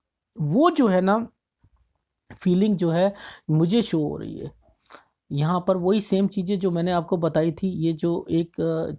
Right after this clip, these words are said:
चीज़ें चल रही हैं, इनकी जो बीमारी थी, तो वो मैंने दोनों हाथ में देखा है। तो जो मैं ये कह रहा था, ये वाला एरिया कह रहा था ना, तो ये वाला एरिया जो है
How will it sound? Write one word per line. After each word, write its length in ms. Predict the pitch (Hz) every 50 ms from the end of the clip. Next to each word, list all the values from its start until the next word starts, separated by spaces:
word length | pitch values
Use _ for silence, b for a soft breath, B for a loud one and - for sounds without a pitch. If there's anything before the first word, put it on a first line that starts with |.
| -
चीज़ें 300 | - - 165 151 165 170
चल 260 | 156 - 165 156 147 147
रही 260 | 160 160 156 160 156
हैं, 240 | 156 160 160 156 156
इनकी 340 | 160 156 147 - - 151
जो 440 | 147 156 151 151 147 143 147 - - - - _ _ _ _ _ _ _ _ _ _ _ _ - 160
बीमारी 480 | 143 143 151 151 156 156 160 180 202 180
थी, 280 | - - 165 170 180 - B B B B B B B -
तो 300 | 185 175 185 180 - - -
वो 380 | 156 143 170 220 254 262 262
मैंने 300 | 220 202 196 208 220 233
दोनों 440 | 185 139 131 165 190 226 254 247 214
हाथ 140 | 214 220 214 220 -
में 120 | 226 214
देखा 260 | 190 202 196 202 214
है। 120 | 208 214 214
तो 140 | 214 - 180
जो 220 | 143 190 196 190
मैं 220 | 170 139 135 147
ये 280 | 156 147 143 175 233 262
कह 160 | - - 175
रहा 120 | 170 180 185
था, 120 | 180 233
ये 320 | 214 151 120 131 175 233
वाला 220 | 262 240 226 226 220
एरिया 340 | 185 165 165 160 156 156 147
कह 160 | 147 139 131
रहा 120 | 139 139
था 140 | 147 - 170
ना, 200 | 190 240 240 - B B B B B B B -
तो 60 | 165
ये 320 | 139 123 123 165 240 285
वाला 260 | 294 277 269 262 262
एरिया 380 | 214 175 175 180 185 196 208 214
जो 180 | 190 165 170 165
है 320 | 156 180 208 220 175